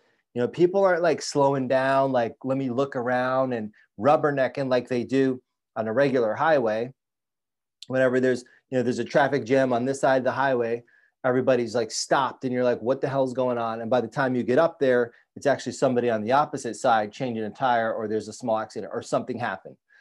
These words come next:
It's never even on this side. But in, in the professional world, when they're racing and there's an accident or something, boom, big happens. What happens? They're, like, trying to maneuver and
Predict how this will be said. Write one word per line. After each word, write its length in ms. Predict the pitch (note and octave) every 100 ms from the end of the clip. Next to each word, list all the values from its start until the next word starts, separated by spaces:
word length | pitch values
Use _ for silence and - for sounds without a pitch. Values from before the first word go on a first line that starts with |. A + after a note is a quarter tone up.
| _ _
It's 100 | -
never 240 | D3 C#3+ C#3+
even 240 | C3+ C#3
on 200 | C#3 E3
this 180 | G#2+ -
side. 260 | G2+ D#2+ - _ _ _ _ -
But 240 | C3 C3
in, 280 | C#3 C3+ B2+ B2
in 400 | - C3+ B2+ A#2+ - - -
the 360 | A#2 B2 A#2
professional 720 | - A#2 - F#3+ - E3 C3+
world, 360 | A#2 A#2+ A2+ A2
when 140 | A#2
they're 180 | A#2+ A2+
racing 420 | B2 B2 - A#2
and 140 | A2 A2+
there's 180 | A2
an 100 | A2
accident 640 | A#2+ B2+ B2 C#3 A#2 A2 G#2+
or 20 |
something, 400 | C3 G#2+ G2+ F#2 -
boom, 340 | A3+ G3 C#3
big 220 | A#2 C#3 B2+
happens. 420 | C3+ C3 A#2+ G#2
What 140 | C3+
happens? 400 | D3+ C#3+ A2 F2+ - _ - _ _
They're, 160 | C#3 F#3+
like, 320 | D3+ G#2+ -
trying 240 | E3+ D#3
to 60 | D3
maneuver 540 | C3+ B2+ E3 D3 C#3
and 360 | C3 B2 A#2